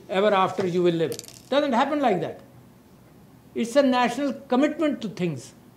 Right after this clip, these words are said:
जो चीज़ों को बदलता है। तो हेल्थ सेक्टर के अंदर आपने कहा चाइना ने कैसे हैंडल किया। Before I move forward to another topic, चाइना के अंदर उन्होंने कहा कि यार ये डॉक्टर्स की तादाद तो बड़ी कम है,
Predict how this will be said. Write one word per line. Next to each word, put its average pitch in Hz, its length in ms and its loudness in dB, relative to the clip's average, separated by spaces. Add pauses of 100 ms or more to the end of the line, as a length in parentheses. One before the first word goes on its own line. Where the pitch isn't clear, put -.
(500)
जो 196 100 4
चीज़ों 208 320 0
को 214 100 -4
बदलता 170 420 0
है। 127 180 -6 (380)
तो 180 60 0
हेल्थ 220 240 4
सेक्टर 269 360 4
के 233 120 0
अंदर 247 180 4
आपने 247 260 4
कहा 254 100 4
चाइना 247 380 8
ने 262 100 4
कैसे 247 320 6
हैंडल 240 260 8
किया। 247 180 6
Before 214 320 6
I 220 120 8
move 208 300 6
forward 202 440 6
to 190 100 2 (100)
another 185 280 0
topic, 196 260 -2 (1300)
चाइना 240 360 8
के 254 120 2
अंदर 220 220 6
उन्होंने 220 260 6
कहा 226 180 8
कि 220 160 4
यार 196 120 10
ये 220 180 6
डॉक्टर्स 175 460 6
की 220 100 -2
तादाद 185 400 8
तो 208 80 4
बड़ी 160 200 6
कम 160 200 2
है, 143 120 -2